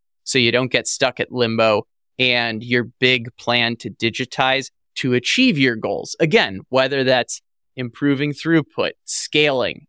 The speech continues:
or re-, improving quality, reducing scrap, whatever it is, you need that cross-functional team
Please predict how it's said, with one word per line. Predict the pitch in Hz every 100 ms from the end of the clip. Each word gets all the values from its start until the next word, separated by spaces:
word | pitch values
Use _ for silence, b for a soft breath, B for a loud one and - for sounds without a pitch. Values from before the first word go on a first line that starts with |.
| -
or | 131 120 120 117 - _ _ -
re-, | 131 117 -
improving | 135 131 143 120 147 131 131
quality, | - 139 123 110
reducing | 101 120 127 - 107
scrap, | - 98 -
whatever | - 110 135 139
it | 139
is, | 131 107 -
you | 110
need | 113 123 139 147
that | 131 131
cross-functional | - 127 120 - 123 120 110 107
team | - 117 117